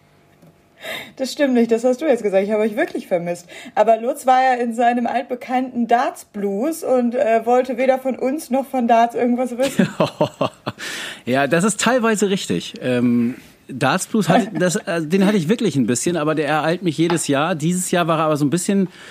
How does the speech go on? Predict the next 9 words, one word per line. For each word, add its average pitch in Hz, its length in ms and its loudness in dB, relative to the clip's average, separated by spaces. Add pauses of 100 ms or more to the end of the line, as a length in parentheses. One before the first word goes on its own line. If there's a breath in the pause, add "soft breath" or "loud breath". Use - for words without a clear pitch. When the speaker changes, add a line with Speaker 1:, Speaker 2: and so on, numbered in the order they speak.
(180 loud breath)
Speaker 2:
heftiger 135 640 2
und 143 180 2
extremer, 135 840 0
weil 127 240 2
wahrscheinlich 143 380 0
die 131 100 -10
Zeit 131 260 0
vorher 139 280 2
auch - 220 -4